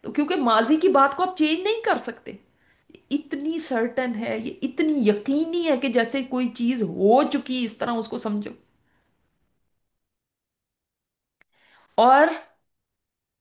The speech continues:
इसकी सर्टे-, अ, अ, इसको बताने के लिए, इसको reinforce करने के लिए कि ये इतना यकीनी है, ये माजी के सीगे लाए गए हैं।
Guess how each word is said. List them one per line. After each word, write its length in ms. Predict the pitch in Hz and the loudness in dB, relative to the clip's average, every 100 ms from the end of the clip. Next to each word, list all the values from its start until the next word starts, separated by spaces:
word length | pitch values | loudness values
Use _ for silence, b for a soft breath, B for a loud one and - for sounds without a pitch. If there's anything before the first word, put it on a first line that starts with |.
| _ _ _ _ - | _ _ _ _ 0
इसकी 380 | 320 349 - 302 | 2 2 -2 -2
सर्टे-, 540 | 302 247 - - - | 0 -4 -4 -8 -2
अ, 220 | 185 - 208 - | -4 -4 -12 -8
अ, 100 | 147 - | -8 -6
इसको 240 | 214 302 | -2 0
बताने 580 | 214 196 220 233 269 381 | 2 4 4 4 4 2
के 160 | 349 285 | 4 4
लिए, 460 | 208 196 190 - _ _ _ - | 4 0 -2 -8 _ _ _ -10
इसको 320 | 214 - 269 | -8 -2 2
reinforce 680 | 220 214 247 349 320 294 - | 2 2 -2 -2 -2 -2 -2
करने 340 | - 208 208 214 | -4 -2 -2 -2
के 120 | 226 | -2
लिए 180 | 220 226 | -2 -4
कि 100 | 226 | -4
ये 500 | 202 247 - - _ _ _ _ - | -2 -2 -4 -10 _ _ _ _ -4
इतना 360 | 247 247 302 381 | -4 0 4 6
यकीनी 580 | 311 240 240 214 208 196 | 4 4 0 2 0 -2
है, 120 | 202 B B _ - | -6 B B _ -8
ये 580 | 196 240 254 247 247 - - | -2 0 2 0 -2 -12 -8
माजी 440 | 185 202 190 214 208 | 0 2 2 0 -4
के 120 | 214 | -4
सीगे 400 | 214 196 190 190 | -4 -4 2 2
लाए 280 | 185 180 185 | 2 0 -4
गए 200 | - 233 | -10 -10
हैं। 280 | 233 - | -12 -14